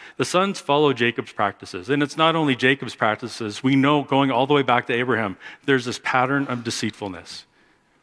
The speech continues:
And so don't think that the ways that you live your life in front of your family, in front of others, <clears throat> is not recognized and is not followed by them.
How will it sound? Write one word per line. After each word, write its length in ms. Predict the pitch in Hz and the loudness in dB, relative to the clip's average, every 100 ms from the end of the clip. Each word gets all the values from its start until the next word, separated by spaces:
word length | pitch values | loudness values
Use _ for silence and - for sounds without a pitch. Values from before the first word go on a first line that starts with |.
| _ _ _ _ _ _ _ _ _ _ _ _ _ _ _ _ - | _ _ _ _ _ _ _ _ _ _ _ _ _ _ _ _ -8
And 120 | 113 | -4
so 120 | 131 | -2
don't 280 | 120 147 156 | 0 0 0
think 320 | - 147 143 | -2 -2 -2
that 280 | 117 101 - - - _ _ _ _ _ _ | -2 -2 -4 -16 -20 _ _ _ _ _ _
the 100 | 120 | -2
ways 400 | 131 143 143 135 | 4 4 4 2
that 180 | 127 127 | -2 2
you 400 | 135 127 123 104 - | 0 2 -2 -8 -2
live 240 | 127 135 | 0 2
your 140 | 135 | 0
life 380 | 127 120 110 101 | 0 0 0 -4
in 100 | 120 | -10
front 240 | 101 113 117 | -4 -2 -2
of 100 | 110 | -2
your 120 | 104 | -4
family, 440 | - 117 120 87 - _ _ _ _ | -2 -4 -4 -8 -14 _ _ _ _
in 80 | 110 | -6
front 220 | - 117 | -4 -4
of 80 | 107 | -2
others, 480 | 120 110 95 - - _ _ | -4 -4 -8 -12 -16 _ _
<clears throat> 460 | - - 127 120 90 - _ _ _ _ _ _ _ - - - - - | -14 -6 -4 -4 -8 -18 _ _ _ _ _ _ _ -20 -20 -20 -10 -6
is 120 | 110 | -2
not 200 | 127 113 | 0 0
recognized 720 | 110 117 107 95 85 87 - _ _ _ _ - | 0 -2 -6 -10 -10 -14 -20 _ _ _ _ -6
and 120 | 123 | -2
is 120 | 104 | 0
not 160 | 117 104 | -2 -4
followed 400 | - 101 110 101 | -4 -6 -6 -8
by 160 | 90 87 | -10 -12
them. 280 | 85 95 | -16 -20